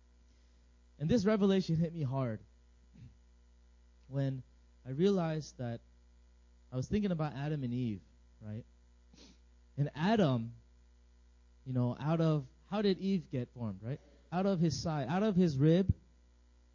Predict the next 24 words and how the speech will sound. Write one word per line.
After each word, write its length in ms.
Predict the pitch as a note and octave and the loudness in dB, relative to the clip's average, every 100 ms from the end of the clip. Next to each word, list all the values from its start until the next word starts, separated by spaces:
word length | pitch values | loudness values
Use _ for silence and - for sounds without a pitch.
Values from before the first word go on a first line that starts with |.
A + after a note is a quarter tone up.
| _ _ _ _ | _ _ _ _
formed 220 | D#3 D3+ C#3 | -4 2 4
his 200 | D#3 E3 | 4 2
bride, 360 | A#2 F#2 E2+ - _ _ _ _ - | -2 -4 -6 -16 _ _ _ _ -8
Eve, 240 | D3+ A#2 F#2+ _ _ _ _ | -4 -4 -8 _ _ _ _
right? 180 | A#2 C3 E3+ _ _ _ _ _ _ _ _ _ _ _ _ - | -18 -18 -18 _ _ _ _ _ _ _ _ _ _ _ _ 2
Well, 120 | E3 | 4
you 120 | F#3 | 6
know 100 | A3+ | 6
what? 260 | F#3+ F#3+ - | 6 4 0
The 60 | C#3+ | 0
Bible 340 | F3+ G#3+ G3 | 2 2 0
says 280 | - F#3 E3 | 0 0 0
in 80 | D3+ | 0
Corinthians 640 | D3+ D#3+ - C3+ C3 A2 | 0 0 -2 -4 -4 -4
that 220 | B2 A2+ | -4 -4
Jesus 600 | A2 C#3+ F#3 D#3+ D3 C#3 | -2 2 2 2 -2 -4
Christ, 540 | - C#3+ B2+ A#2 - - _ _ _ - | -6 -4 -2 -4 -8 -18 _ _ _ -4
he 140 | F#3+ G3 | 2 2
is 120 | C#3+ | 4
known 240 | D3+ D#3 | 4 4
as 220 | B2+ B2+ | 2 -4
the 80 | A#2 | -4
second 360 | A2 D3+ C3+ A2+ | -4 -4 -2 -2
Adam. 280 | G#2+ G2 | -2 -4